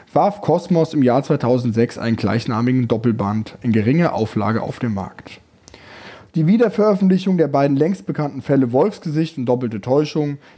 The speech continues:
diente vermutlich dem Zweck, Sony diesen Namen wegzuschnappen. Im September ließ Sony die Katze aus dem Sack.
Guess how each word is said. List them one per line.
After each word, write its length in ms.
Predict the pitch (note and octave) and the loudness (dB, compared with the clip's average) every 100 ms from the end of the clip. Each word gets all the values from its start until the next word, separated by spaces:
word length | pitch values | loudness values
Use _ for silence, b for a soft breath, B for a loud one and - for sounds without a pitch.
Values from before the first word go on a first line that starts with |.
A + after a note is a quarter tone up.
| - | 0
diente 280 | A3 A#3+ | 2 2
vermutlich 500 | G3 D#3+ C#3+ F3 F3 | 0 2 2 0 -2
dem 160 | - E3+ | -4 -6
Zweck, 300 | - C3+ C#3 | -2 -2 -2
Sony 640 | - C#3+ D#3 E3+ E3+ E3+ E3+ _ | -2 2 2 2 -2 -4 -8 _
diesen 280 | C#3+ C#3 D3 | 0 2 0
Namen 300 | G#2+ G#2 B2+ | -4 -6 -6
wegzuschnappen. 760 | G#2 F#2+ - - C#3 - - - _ | -8 -12 -20 -20 -20 -20 -20 -20 _
Im 80 | C#3 | -4
September 800 | B2+ A#2+ D3 D#3+ F3 E3+ E3+ E3+ _ b b b - | -2 0 0 0 2 2 0 -6 _ b b b -4
ließ 220 | D3+ - | -4 0
Sony 320 | C#3 D3 D#3 | 0 2 0
die 120 | D3+ | -2
Katze 320 | C3+ B2 - | -4 -6 -4
aus 140 | C3 B2 | -6 -6
dem 100 | C3+ | -8
Sack. 320 | G#2 E2 - | -8 -14 -20